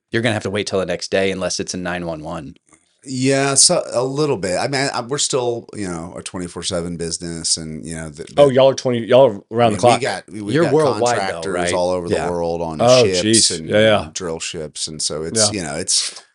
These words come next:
Speaker 2: our business. But there is, you know, I started working, like, I started, I stopped going in on Fridays two years ago.
Speaker 1: Hmm.
Speaker 2: You know,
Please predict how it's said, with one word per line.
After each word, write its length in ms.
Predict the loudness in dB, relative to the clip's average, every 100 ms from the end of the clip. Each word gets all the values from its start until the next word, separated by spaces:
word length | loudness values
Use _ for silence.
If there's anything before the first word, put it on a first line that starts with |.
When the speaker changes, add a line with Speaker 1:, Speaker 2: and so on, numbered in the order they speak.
| _ _ -6
Speaker 2:
our 100 | -4
business. 800 | -2 -4 -4 2 4 4 0 _
But 720 | -20 -16 -2 -2 0 -4 -6 _ _
there 320 | -6 0 2
is, 320 | 2 0 0
you 80 | -2
know, 80 | -2
I 60 | -2
started 500 | -2 -2 -4 -6 -8
working, 640 | -8 -6 -8 -8 -10 -14 -14
like, 140 | -8
I 20 | -6
started, 320 | -4 -6 -10 -8
I 60 |
stopped 240 | -6 -4 -6
going 220 | -8 -8
in 120 | -10
on 160 | -12 -12
Fridays 840 | -10 -8 -8 -10 -6 -4 -2 -4 -14 _ _
two 140 | -12
years 320 | -10 -10 -10 -12
ago. 280 | -16 -18 -20 _ _ -10
Speaker 1:
Hmm. 160 | -10
Speaker 2:
You 60 | -8
know, 140 | -12